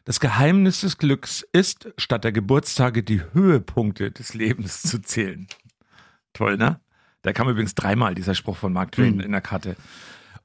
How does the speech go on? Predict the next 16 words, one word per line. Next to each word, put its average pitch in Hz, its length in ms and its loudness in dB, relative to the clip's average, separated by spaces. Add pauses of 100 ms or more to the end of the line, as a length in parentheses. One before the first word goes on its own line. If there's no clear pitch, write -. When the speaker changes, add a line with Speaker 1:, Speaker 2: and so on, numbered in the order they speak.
(100)
Speaker 1:
"Optimismus 180 760 4
ist - 180 -4
die 131 60 2
Fähigkeit, 143 720 2
den 135 140 4
blauen 123 360 2
Himmel 131 260 6
hinter 120 240 4
den 113 220 2
Wolken 113 300 2
zu - 200 0
ahnen." 113 380 0 (300)
Madeleine 110 640 2
Robinson. 110 680 -2 (240)
Toll, 107 300 0
ne? 160 200 2